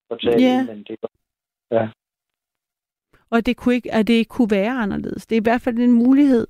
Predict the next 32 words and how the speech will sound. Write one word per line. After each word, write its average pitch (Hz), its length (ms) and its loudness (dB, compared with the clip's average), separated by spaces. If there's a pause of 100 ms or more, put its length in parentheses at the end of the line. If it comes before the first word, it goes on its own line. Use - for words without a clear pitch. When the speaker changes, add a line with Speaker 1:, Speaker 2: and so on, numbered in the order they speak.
Speaker 2:
der - 80 -2
er, 202 240 0
altså, 208 320 -2 (440)
fordi 233 300 -2
det 233 120 -2
er 233 80 2
Speaker 1:
Ja, - 60 -2
Speaker 2:
for - 80 -4
Speaker 1:
men 233 60 -2
Speaker 2:
svært 247 400 -4
at, 254 100 -4
for 240 100 -2
det 247 120 0
er 226 40 2
for 226 160 0
svært - 320 -4
at 240 240 -6
gå 226 100 0
over 214 180 0
på 240 180 -2
den 214 100 -2
anden 208 180 0
side, 226 340 0
når 226 80 4
man 208 260 2 (580)
har - 320 -4 (640)
nogen, 226 300 4
der 240 80 2
hiver 233 300 2
i 226 120 0
en, 202 300 -4
ikke? 240 160 -10